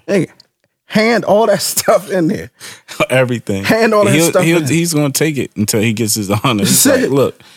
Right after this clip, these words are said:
Speaker 2: you ain't gonna be using, you ain't gonna be walking around talking about, 'I'm a Christian, I'm a Christian this, I'm a Christian that.'"
Speaker 1: Right.
Speaker 2: And you're not giving me what I,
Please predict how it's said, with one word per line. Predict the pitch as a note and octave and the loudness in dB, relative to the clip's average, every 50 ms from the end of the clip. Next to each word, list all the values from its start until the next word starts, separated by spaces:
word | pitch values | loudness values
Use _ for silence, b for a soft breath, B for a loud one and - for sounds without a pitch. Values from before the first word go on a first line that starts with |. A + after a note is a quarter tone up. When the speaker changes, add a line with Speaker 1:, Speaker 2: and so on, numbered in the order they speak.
| B B B - | B B B -4
Speaker 2:
you | D3 D#3+ | 0 0
ain't | E3+ D3+ C#3 | 2 2 2
gonna | C3+ A#2+ G#2+ | 2 0 0
be | A2 | -2
using, | G#2+ A#2+ C#3+ D3+ D3 C3 B2+ A#2 | 0 0 2 2 2 2 0 -2
you | D#2+ A2 D3+ D#3+ | -2 -2 0 0
ain't | D3+ C#3 C3 | 0 2 0
gonna | B2+ B2 | 2 2
be | |
walking | C3+ C3+ C3+ C3 A#2 | 2 0 2 0 0
around | G#2+ G#2 G#2+ | 0 0 0
talking | G#2+ G#2 F2+ | 0 -2 -2
about, | E2+ F2 | 0 0
'I'm | F#2+ F2+ | -2 -2
a | E2+ | -2
Christian, | - - G2+ G2 - - F#2+ | -2 -2 -2 -2 0 0 0
I'm | G2 G2 | 0 0
a | F#2 | 0
Christian | - G#2+ G2 - - F2+ F#2 | -2 -2 -4 -4 -4 -4 -2
this, | F#2 F#2 F2+ - | -2 -2 -2 -4
I'm | F2 F2+ | -6 -8
a | F#2 | -6
Christian | - G#2+ F#2+ - - F2+ F2+ | -4 -4 -4 -4 -4 -4 -4
that.'" | F#2+ F#2 F2 - B B B B - | -2 -2 -4 -6 B B B B -2
Speaker 1:
Right. | G#3 C4+ D#4+ E4+ | 0 0 2 2
Speaker 2:
And | - F#2+ G2 F#2+ - | 2 0 0 -2 -2
you're | G#2 A2+ A#2+ | -2 0 0
not | A#2 A2 F#2+ D2+ F2 | 2 0 -2 -4 -2
giving | A2 A#2 A2 G#2+ G#2+ | -2 0 0 2 2
me | G#2 G2 G2 | 2 0 0
what | F#2 G2+ F#2+ | 0 -2 -2
I, | F2 F2 E2+ D#2+ | -2 -4 -6 -8